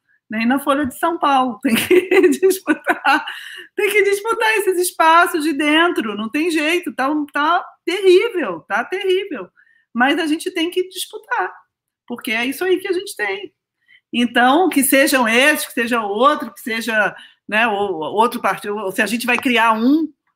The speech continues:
se tiver muito ruim, ué, vamos criar outro.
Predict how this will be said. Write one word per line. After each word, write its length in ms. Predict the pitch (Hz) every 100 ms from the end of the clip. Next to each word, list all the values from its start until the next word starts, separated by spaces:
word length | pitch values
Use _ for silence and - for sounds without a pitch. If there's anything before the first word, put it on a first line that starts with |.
| _
se 100 | -
tiver 240 | 277 415 453
muito 240 | 480 494
ruim, 440 | 427 480 554 508
ué, 300 | 339 220 175 - _ -
vamos 220 | 202 277 392
criar 460 | 480 539 539 466
outro. 300 | 494 370 214